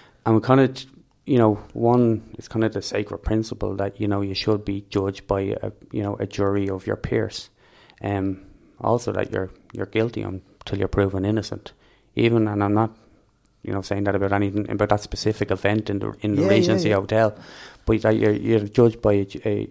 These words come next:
Speaker 1: you know, by a jury of your peers. That's a sacred principle of law, and that's, you know, one of the reasons why we, we believe that the Special Criminal Court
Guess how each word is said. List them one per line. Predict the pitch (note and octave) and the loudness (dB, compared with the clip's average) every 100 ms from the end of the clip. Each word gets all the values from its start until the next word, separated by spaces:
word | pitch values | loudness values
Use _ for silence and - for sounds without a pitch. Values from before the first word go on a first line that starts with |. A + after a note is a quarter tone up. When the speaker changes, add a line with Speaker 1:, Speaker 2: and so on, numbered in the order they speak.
| - | -10
Speaker 1:
you | A#2 | -6
know, | G#2 G2+ G2 _ _ _ | -2 -2 -4 _ _ _
by | G#2+ G2+ | 0 0
a | G2 | 0
jury | G2 G#2 G#2 G2 | 0 2 4 2
of | G2 | -2
your | G2 | -6
peers. | - G2 F#2 - | -6 -6 -8 -4
That's | A2 - | -2 0
a | G#2 | -2
sacred | - G#2+ G#2 G2+ G2 | 0 0 -2 -6 -6
principle | - G2+ G2+ G2 | -4 -4 -6 -8
of | G2 G2+ | -6 -4
law, | G2 G2 - _ _ - - | -4 -6 -10 _ _ -20 -2
and | G2 | 0
that's, | G#2+ - - - | 0 0 -8 -2
you | G#2 | 0
know, | G2 | 2
one | G#2 G2+ | 2 0
of | F#2+ | -2
the | - | -4
reasons | G2+ G2 G2 G2 | -2 -2 -4 -2
why | G2 | 0
we, | G2+ G2+ G2+ - G#2+ | 0 -2 -6 -6 -4
we | |
believe | G2+ G2 G2+ G2 | -2 -2 -4 -4
that | G2 - | -8 -8
the | - | -10
Special | - G#2+ - | -2 -2 -2
Criminal | G2+ G2 G2 G2 | -6 -6 -6 -6
Court | - G2+ | -4 -4